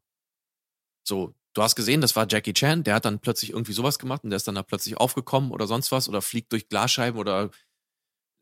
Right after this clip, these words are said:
äh, bei Police Story, ja, rutscht da irgendwie diese Lichterkette runter mit den ganzen Lampen und hast du nicht gesehen. Stolpert das Dach runter, lässt sich vom Kir-, vom,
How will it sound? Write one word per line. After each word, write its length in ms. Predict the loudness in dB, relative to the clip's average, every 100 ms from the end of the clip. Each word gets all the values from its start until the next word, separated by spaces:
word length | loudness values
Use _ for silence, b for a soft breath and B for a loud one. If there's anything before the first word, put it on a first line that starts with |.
| -14
äh, 400 | -10 -10 -8 -10 -4
bei 120 | -2
Police 300 | 2 4 6
Story, 360 | 6 6 6 4
ja, 340 | 6 4 2 -4 -16 _ _ _ _ _ _ _ 6
rutscht 240 | 6 8
da 120 | 6
irgendwie 180 | 4 0
diese 160 | 2 2
Lichterkette 520 | 4 2 2 2 2
runter 260 | 2 2
mit 100 | 2
den 80 | 0
ganzen 240 | -2 -2 -2
Lampen 360 | -2 -2 -6
und 160 | -6 -2
hast 160 | -2 -2
du 20 |
nicht 120 | -4
gesehen. 340 | -4 -2 -2 -6 _ _ _ _ _ _
Stolpert 440 | 0 2 2 0
das 120 | -2 0
Dach 200 | 0 0
runter, 460 | -2 0 0 0 -2
lässt 220 | -4 -4
sich 120 | -4
vom 400 | -4 -4 -4 -6 -12 _
Kir-, 240 | 2 2
vom, 400 | 0 -4 -4 -8